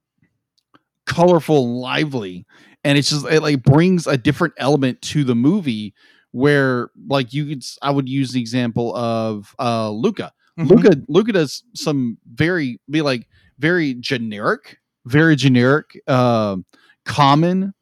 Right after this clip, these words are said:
Speaker 1: uh, expressions,
Speaker 2: Mm-hmm.
Speaker 1: where here in Turning Red, it is just blown out of proportion. It's done very well. It's over-exaggerated, uh, facial expressions,
Speaker 2: Mm-hmm.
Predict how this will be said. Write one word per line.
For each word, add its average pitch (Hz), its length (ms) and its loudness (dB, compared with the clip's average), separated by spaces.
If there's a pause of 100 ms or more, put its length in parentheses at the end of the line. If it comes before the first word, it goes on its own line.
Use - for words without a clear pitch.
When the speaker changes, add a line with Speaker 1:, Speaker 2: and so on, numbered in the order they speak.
(500)
Speaker 1:
uh, 127 280 2
expressions, 139 800 -2
Speaker 2:
Mm-hmm. 160 220 -2
Speaker 1:
where 151 360 4
here 156 320 2
in 139 80 4
Turning 135 320 2
Red, 151 460 2 (340)
it 185 180 6
is 160 240 0
just 120 360 -8 (520)
blown 170 480 2
out 151 160 2
of 131 60 -6
proportion. 143 680 -4
It's 135 200 -10
done 135 280 -4
very 160 420 -2
well. 127 460 0 (300)
It's 143 320 -4
over-exaggerated, 139 1500 -2
uh, 113 580 0
facial 139 340 0
expressions, 120 580 -4
Speaker 2:
Mm-hmm. 143 260 -4